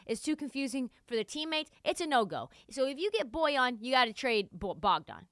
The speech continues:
You just have to. No siree, Bob. It's not my job. Get rid of one of the Bogdans. That's what it is. So yeah, take all of the drama surrounding Trey and Nate.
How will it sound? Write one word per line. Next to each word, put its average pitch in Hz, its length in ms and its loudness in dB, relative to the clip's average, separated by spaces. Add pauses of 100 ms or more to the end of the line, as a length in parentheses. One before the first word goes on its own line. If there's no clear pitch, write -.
You 233 100 -4
just 226 140 -6
have 190 180 2
to. - 120 -18 (100)
No 233 160 2
siree, 240 340 -2
Bob. 175 360 4 (140)
It's - 220 -6
not 175 180 -2
my 170 140 -2
job. 226 360 8 (200)
Get 175 220 -2
rid 185 200 0
of 180 200 0 (100)
one 196 320 -2
of 165 260 0
the 185 140 -2
Bogdans. 143 680 -2 (1120)
That's 196 220 -2
what 180 100 -4
it 131 100 -12
is. - 220 -18 (100)
So 392 200 2
yeah, 370 220 4 (680)
take - 380 0 (120)
all 302 240 6
of 254 100 -6
the 247 80 -6
drama 113 580 -8 (480)
surrounding 196 580 -4
Trey 147 300 -10
and 160 80 -14
Nate. - 220 -16